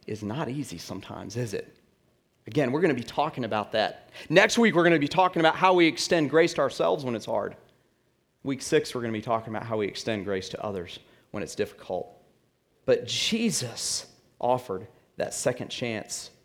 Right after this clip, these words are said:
grace, and I wonder if we are willing to also. You know, it's Mother's Day, and we think a lot about family on Mother's Day, and sometimes it's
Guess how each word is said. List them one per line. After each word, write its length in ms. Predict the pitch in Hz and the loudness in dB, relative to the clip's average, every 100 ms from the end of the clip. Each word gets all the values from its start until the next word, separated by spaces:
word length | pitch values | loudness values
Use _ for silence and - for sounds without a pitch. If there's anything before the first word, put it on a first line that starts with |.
| - | -8
grace, 520 | 107 95 95 - - _ _ _ _ _ | -4 -4 -6 -10 -12 _ _ _ _ _
and 80 | 110 | -4
I 80 | 101 | -2
wonder 560 | 104 123 131 110 95 - - | -2 -4 -4 -6 -10 -16 -12
if 220 | 101 - | -12 -8
we 140 | 117 | -6
are 100 | 113 | -4
willing 300 | 98 95 92 | -4 -8 -8
to 200 | 87 107 | -10 -10
also. 360 | 104 107 - 107 | -10 -10 -10 -10
You 120 | 110 | -4
know, 160 | 120 131 | 2 2
it's 140 | 120 | 2
Mother's 320 | 120 123 110 | 0 0 0
Day, 220 | - 98 101 | -4 -6 -6
and 100 | 92 _ _ _ - - _ 127 | -10 _ _ _ -20 -20 _ -2
we 80 | |
think 160 | 139 160 | 4 6
a 60 | 139 | 8
lot 200 | 135 143 | 6 6
about 240 | 123 98 | 0 -2
family 440 | - 135 139 120 | 0 2 2 0
on 100 | 104 | -2
Mother's 280 | 104 120 113 | -2 -2 -2
Day, 280 | - 98 98 | -4 -4 -4
and 100 | 95 - _ _ _ _ _ - | -8 -14 _ _ _ _ _ -18
sometimes 600 | - 170 170 160 139 131 | -2 2 4 4 4 0
it's 320 | 127 - - | -4 -6 -10